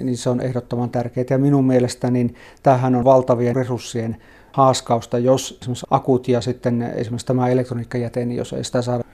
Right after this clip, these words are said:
kiertämään. Tällä hetkellähän kumminkin E U:n komission listauksissa ja esimerkiksi Joint Research Centerin tekemän tutkimuksen mukaan, niin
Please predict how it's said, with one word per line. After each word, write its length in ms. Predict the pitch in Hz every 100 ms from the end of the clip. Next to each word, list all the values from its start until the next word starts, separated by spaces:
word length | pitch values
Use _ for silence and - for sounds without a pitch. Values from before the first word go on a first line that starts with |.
| -
kiertämään. 560 | 143 131 123 120 117 117 - _
Tällä 240 | 139 131
hetkellähän 540 | 123 123 139 131 135 131
kumminkin 420 | 139 131 123 127 -
E 220 | - 135 127
U:n 360 | 127 123 123 - - - - - -
komission 680 | - 135 131 - 127 123 117 - - - _
listauksissa 800 | 131 127 - 127 117 - 120 -
ja 360 | 117 117 113 113 -
esimerkiksi 440 | 117 120 120 -
Joint 240 | 127 123 123
Research 360 | 120 127 120
Centerin 580 | - 120 120 123 120 110 _ - - _
tekemän 400 | 127 123 123 123
tutkimuksen 600 | 139 127 127 120 - 123
mukaan, 380 | 127 127 120 117
niin 260 | 120 113